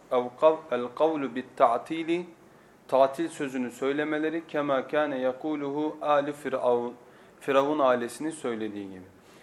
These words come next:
Şimdi öncelikle tabii tatil ne demek? Burada aslında şeyh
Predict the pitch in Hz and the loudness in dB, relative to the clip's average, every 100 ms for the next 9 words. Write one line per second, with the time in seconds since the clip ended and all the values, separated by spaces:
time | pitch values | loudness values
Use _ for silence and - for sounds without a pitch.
0 | - - - 160 170 170 - - - 147 | -20 -20 -8 -2 0 -2 -6 -20 -8 -4
1 | 147 160 170 - 165 170 160 160 156 147 | 0 -2 -2 -4 0 2 2 6 8 8
2 | 160 165 170 170 151 139 143 135 139 156 | 4 0 2 2 2 0 -4 -8 0 6
3 | 151 - 165 170 - | 6 4 -4 -4 -2